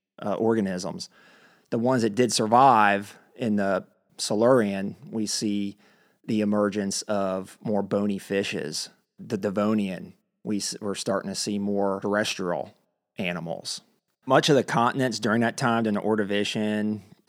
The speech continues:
Silurian, Devonian, mu-, much of the continents at that time were covered in shallow seas. They weren't very high,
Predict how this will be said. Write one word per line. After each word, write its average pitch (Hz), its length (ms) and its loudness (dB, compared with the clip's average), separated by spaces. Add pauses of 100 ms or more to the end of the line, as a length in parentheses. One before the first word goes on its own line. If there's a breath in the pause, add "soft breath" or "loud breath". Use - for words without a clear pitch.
(120)
Silurian, 107 400 0
Devonian, 101 320 0
mu-, 113 220 0
much 131 240 0
of 113 40 2
the 104 80 2
continents 113 600 -2
at 98 80 -8
that 101 200 0
time 107 280 -2
were 95 80 -4
covered 104 380 -2
in 92 80 -8
shallow 92 440 -2
seas. 92 460 -6
They 110 100 2
weren't 120 240 2
very 107 320 0
high, 87 580 -2